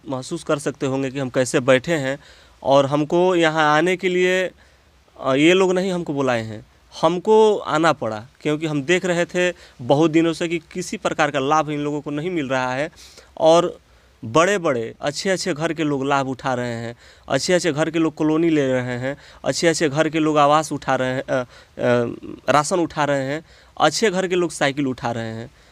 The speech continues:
जो कि विकलांग हैं, उन लोगों के पास सक्षम है, वो लोग सक्षम है कि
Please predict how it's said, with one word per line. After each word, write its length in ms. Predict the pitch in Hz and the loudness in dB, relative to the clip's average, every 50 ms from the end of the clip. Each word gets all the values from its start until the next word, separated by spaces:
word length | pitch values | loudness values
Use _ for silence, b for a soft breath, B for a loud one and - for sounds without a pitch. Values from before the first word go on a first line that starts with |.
| b b - | b b -8
जो 120 | 123 139 139 | -6 -4 -4
कि 60 | 143 | -4
विकलांग 540 | 131 120 139 131 147 143 143 151 160 156 143 | -2 -4 -4 -2 0 0 2 2 2 0 -2
हैं, 220 | 131 139 147 170 b b b b b | -2 -4 -4 -4 b b b b b
उन 140 | 147 151 160 | 0 2 4
लोगों 160 | 170 170 175 | 4 4 2
के 120 | 160 190 180 | 0 -2 0
पास 220 | - 180 175 - | 0 0 -2 0
सक्षम 420 | - 190 180 - - 220 214 202 | -2 -4 -4 -2 -4 -2 -2 0
है, 140 | 208 214 208 165 | 2 2 2 4
वो 120 | 147 139 | 2 2
लोग 160 | 143 147 147 | 0 -2 -4
सक्षम 400 | - - 165 - - - 208 202 | -4 -6 -8 -6 -4 -6 -4 -4
है 200 | 214 220 208 180 | -4 -4 -4 -4
कि 200 | 160 - 175 160 | -6 -8 -18 -20